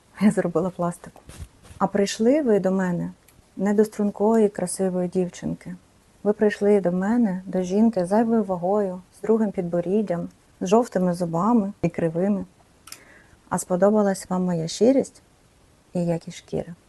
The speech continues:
Вам подобалось, що вона блискуча, доглянута, без висипів, без надмірних зморшок для мого віку. Правда? Правда? Я не думаю, що вам прям геть сподобалось моє друге підборіддя, або мішки під очима, або жовті зуби. Ні. Ви прийшли за щирістю,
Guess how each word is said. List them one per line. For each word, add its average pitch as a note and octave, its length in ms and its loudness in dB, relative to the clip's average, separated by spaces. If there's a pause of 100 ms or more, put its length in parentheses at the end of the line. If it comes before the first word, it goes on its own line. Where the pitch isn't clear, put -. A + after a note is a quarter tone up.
(160)
Вам C#4+ 120 6
подобалось, F#3+ 480 4
що - 120 -4
вона F3 180 0
блискуча, G3+ 520 0
доглянута, G3+ 640 4
без F3 200 -2
висипів, G3 560 0
без F#3 200 0
надмірних F3 540 -2
зморшок A3+ 400 0
для G3 140 -2
мого F#3 280 -2
віку. F3 360 -6 (220)
Правда? C4 300 0 (300)
Правда? A3 260 -4 (640)
Я G#3 140 4
не B3+ 140 8
думаю, B3+ 320 6
що F#3 180 -8
вам F#3+ 160 0
прям F3+ 220 -2
геть B3 200 2
сподобалось F3+ 640 -2
моє F3+ 220 -2
друге E3+ 280 -2
підборіддя, F#3+ 840 0 (300)
або E3 200 -2
мішки F3+ 360 -2
під G#3 200 -2
очима, F#3+ 420 -4
або F3 180 -2
жовті F3+ 300 -6
зуби. F3 260 -6 (240)
Ні. D4+ 200 4 (320)
Ви B3 80 -2
прийшли G3 360 -8
за F3 100 -4
щирістю, C4 560 -2